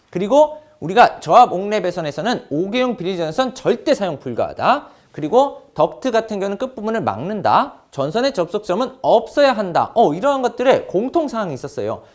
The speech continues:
그런데 이 문제도 사실 그 공통사항만 알면 풀 수 있는 문제다. 어디서? 오 개용 비닐 전원 전선을 사용한다. 절대 안 되죠. 얘는 단단한 경동선이기도 하니까 안 됩니다.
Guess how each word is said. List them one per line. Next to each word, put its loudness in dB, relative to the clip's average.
그런데 2
이 -2
문제도 0
사실 0
그 -4
공통사항만 0
알면 -6
풀 -12
수 -12
있는 -8
문제다. -14
어디서? 0
오 -2
개용 4
비닐 -4
전원 -2
전선을 -2
사용한다. -4
절대 -2
안 -12
되죠. -10
얘는 -12
단단한 -8
경동선이기도 -10
하니까 -2
안 -14
됩니다. -12